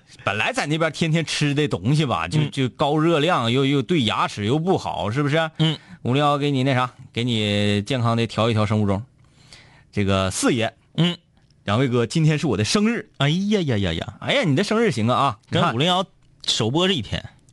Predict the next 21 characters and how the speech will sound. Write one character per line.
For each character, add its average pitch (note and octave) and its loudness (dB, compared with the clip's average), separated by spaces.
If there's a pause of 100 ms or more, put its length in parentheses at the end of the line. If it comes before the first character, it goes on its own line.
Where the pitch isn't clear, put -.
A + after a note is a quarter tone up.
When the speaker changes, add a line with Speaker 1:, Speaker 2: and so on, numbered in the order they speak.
(140)
Speaker 1:
而 D#3+ 0
且 A2+ -2
他 C3 -4
还 C#3+ 0
无 B2 0
意 C3 2
间 A#2 -2
赶 F#2 -4
上 A#2 0
了 G#2 2
这 G#2 -2
个 F#2 0 (840)
高 G3+ 0
考 F2 -4
的 A#2 0
百 G2+ -4
日 D#3 -2
誓 F#3 -2
师 F3+ -2
大 G#3 0
会。 C#4 -2